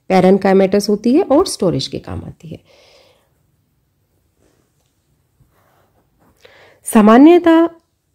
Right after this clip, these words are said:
ये मैंने आपको ये स्ट्रक्चर बता दी है। अब ये देखिए कि, अ, रिप्रोडक्शन जो है वो वेजिटेटिव टाइप का होता है, हम इसे अलग से भी पढ़ेंगे। यहाँ भी मैं, क्योंकि ये सारा यहाँ पे लिखा हुआ है, तो मैं आपको थोड़ा सा बता देती हूँ।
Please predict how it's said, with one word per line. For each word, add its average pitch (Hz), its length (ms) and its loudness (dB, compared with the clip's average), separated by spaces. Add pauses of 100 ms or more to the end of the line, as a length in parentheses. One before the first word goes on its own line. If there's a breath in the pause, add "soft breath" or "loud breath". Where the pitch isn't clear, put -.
(340)
ये 196 420 2
मैंने 185 240 2
आपको 185 220 -2
ये 208 100 0
स्ट्रक्चर 202 340 -4
बता 190 260 0
दी 202 160 0
है। 311 180 0 (360 loud breath)
अब 262 140 0
ये 294 100 6
देखिए 269 320 0
कि, 349 280 2
अ, - 120 -16 (560)
रिप्रोडक्शन 233 680 0
जो 226 100 -2
है 214 200 -2
वो 269 440 -2 (120)
वेजिटेटिव 226 680 -2 (500)
टाइप 190 260 -2
का 247 80 0
होता 240 260 2
है, 302 80 0
हम 262 180 0
इसे 240 140 0
अलग 208 240 0
से 254 160 0
भी 262 100 0
पढ़ेंगे। 254 320 -2
यहाँ 277 200 0
भी 294 100 0
मैं, 262 300 0
क्योंकि 240 240 -8
ये 240 140 0
सारा 220 240 -2
यहाँ 220 160 0
पे 226 120 -2
लिखा 208 240 -4
हुआ 208 100 -2
है, 214 60 -2
तो 220 100 -4
मैं 214 80 -4
आपको 202 220 -8
थोड़ा 202 200 -4
सा 202 120 -8
बता 196 280 -4
देती 170 260 -4
हूँ। 320 180 -2